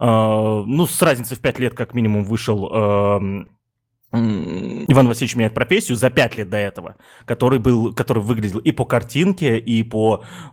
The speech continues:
э, качеству, соответственно, и декорации, всего гораздо дороже. Вот, э, я н-, не знаю, почему он выглядит настолько дёшево. Итак, скажите, пожалуйста, почему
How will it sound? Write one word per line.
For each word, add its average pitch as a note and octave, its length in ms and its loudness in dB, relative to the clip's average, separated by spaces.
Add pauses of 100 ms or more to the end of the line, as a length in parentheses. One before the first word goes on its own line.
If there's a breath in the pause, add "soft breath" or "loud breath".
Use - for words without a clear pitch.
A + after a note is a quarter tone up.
э, G2 1800 -2
качеству, A#2+ 320 2
соответственно, A2+ 400 -6
и G2+ 40 -4
декорации, A2+ 440 -2
всего B2 220 -2
гораздо A2+ 640 0
дороже. C3+ 600 -2 (420 loud breath)
Вот, G#2 440 0
э, G#2 800 2
я B2 400 2
н-, C3 240 -4
не C#3+ 160 0
знаю, B2 260 0
почему B2+ 420 -2
он A#2 140 -2
выглядит A#2+ 300 -8
настолько A2 320 -6
дёшево. G#2+ 460 -4
Итак, B2+ 220 2
скажите, A#2+ 260 -8
пожалуйста, B2+ 320 -2
почему F#3+ 400 0